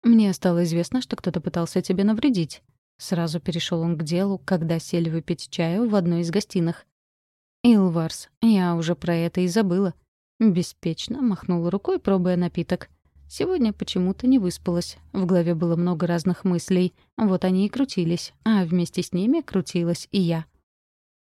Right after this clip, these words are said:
«Кристина, нельзя такое спускать с рук. Если этот некто не будет найден, то почувствует свою безнаказанность и в следующий раз может придумать что-то похожее. Так что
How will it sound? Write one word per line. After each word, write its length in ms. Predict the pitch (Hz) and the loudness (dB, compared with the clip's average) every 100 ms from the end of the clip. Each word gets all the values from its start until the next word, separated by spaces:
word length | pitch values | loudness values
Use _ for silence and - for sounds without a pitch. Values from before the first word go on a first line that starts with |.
| _ - | _ -2
«Кристина, 520 | 196 - 190 170 180 _ | 0 2 0 0 -4 _
нельзя 500 | 202 208 185 160 170 | 4 6 6 4 0
такое 340 | 160 185 220 196 | -2 -4 -2 -4
спускать 440 | - 175 - 165 | -4 -6 -6 -8
с 100 | - | -4
рук. 260 | 170 165 - _ _ | -4 -4 -10 _ _
Если 540 | 214 196 - 185 170 - | 0 2 2 0 0 -2
этот 340 | 202 - 175 - | -4 -2 -4 4
некто 460 | 214 185 165 - 175 | 6 6 2 -2 0
не 140 | 170 | 0
будет 320 | 165 165 - | 0 -2 -2
найден, 380 | 175 226 190 160 | 0 2 2 0
то 120 | 165 | -4
почувствует 560 | - 165 175 - 254 247 | -4 -4 -4 0 0 0
свою 200 | 180 170 | 0 0
безнаказанность 800 | 165 180 165 170 165 240 269 - _ _ - | 0 0 -2 -2 2 2 0 -8 _ _ -6
и 80 | 208 | -4
в 60 | |
следующий 460 | - 180 160 - 170 | 2 2 2 -2 -2
раз 220 | 202 - | -2 0
может 300 | 190 170 - | 0 0 -2
придумать 400 | 175 165 180 262 | -2 0 0 0
что-то 260 | - 180 - | 0 -2 -2
похожее. 520 | 254 - 175 180 170 _ _ _ - | -2 0 2 2 0 _ _ _ -8
Так 200 | 233 - | -8 -6
что 300 | - 190 | 0 0